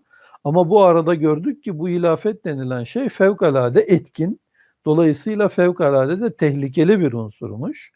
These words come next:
Yarın öbür gün on sene, otuz sene, elli sene sonra siyaset nasıl akar, dünya tarihi nasıl gelişir, yarın öbür gün, yani bu şuraya geliyor.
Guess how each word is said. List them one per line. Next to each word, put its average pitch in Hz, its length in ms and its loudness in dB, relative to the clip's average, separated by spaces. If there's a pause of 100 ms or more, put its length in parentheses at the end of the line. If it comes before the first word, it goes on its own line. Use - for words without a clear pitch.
(500)
Yarın 202 420 4
öbür 170 260 -8
gün 185 200 -12
on 185 200 -8
sene, 160 240 -14
otuz 160 320 -12
sene, 151 280 -12
elli 156 260 -6
sene 156 320 -6
sonra 147 440 -4 (540)
siyaset 170 640 4
nasıl 185 320 0
akar, 151 400 2
dünya 156 380 -2
tarihi 139 400 -2
nasıl 175 360 -6
gelişir, 160 480 -2
yarın 156 420 4
öbür 151 260 2
gün, 139 240 -6
yani 120 320 -6
bu 117 80 -12
şuraya 120 380 -12
geliyor. 107 500 -4